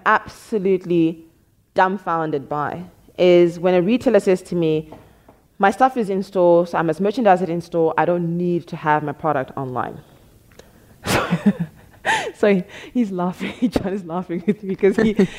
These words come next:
he's gonna be on the panel later. We're gonna have a lot of good laughs. But we, he laughs because it's not that the statement is,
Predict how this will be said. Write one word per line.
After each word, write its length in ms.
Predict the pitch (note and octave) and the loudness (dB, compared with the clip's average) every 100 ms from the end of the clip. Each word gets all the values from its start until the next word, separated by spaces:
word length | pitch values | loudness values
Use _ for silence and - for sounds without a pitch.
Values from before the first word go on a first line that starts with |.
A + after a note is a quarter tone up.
| - D#4+ - G3+ F3+ E3+ | -14 -14 -12 -14 -14 -12
he's 200 | G#3+ D4 | -2 -2
gonna 160 | F4 D#4 | 0 2
be 60 | |
on 60 | C#4+ | 2
the 60 | B3+ | 2
panel 280 | A#3 A3+ | 0 0
later. 320 | G#3 G3+ F#3 F3+ | 0 0 0 2
We're 120 | G3 | 2
gonna 180 | G#3+ G#3 | 4 6
have 140 | G3 | 6
a 60 | F#3+ | 6
lot 140 | G3 | 6
of 120 | G3 | 4
good 160 | G3 F3 | 2 2
laughs. 340 | E3 D#3 - - - _ _ | 2 2 -4 -20 -20 _ _
But 380 | G#3+ A#3 A3+ - | 4 4 0 -10
we, 320 | A3+ C4+ B3 - | -4 -2 -4 -6
he 180 | A#3+ C#4 | -2 2
laughs 400 | C4 D#4 E4+ - | 4 4 2 -4
because 480 | C4 C4+ B3+ G#3 - _ _ _ _ _ _ _ _ _ _ _ _ _ _ _ _ _ _ _ _ - _ | -2 2 2 0 -18 _ _ _ _ _ _ _ _ _ _ _ _ _ _ _ _ _ _ _ _ -20 _
it's 180 | C#4+ - | -4 -2
not 260 | D4 G4 C4 | 0 2 2
that 260 | A#3+ A#3+ | 2 0
the 80 | G3+ | -4
statement 540 | - C4+ C4+ B3+ A3 | -2 -2 0 -2 2
is, 340 | G#3 F3+ E3+ | 2 2 -2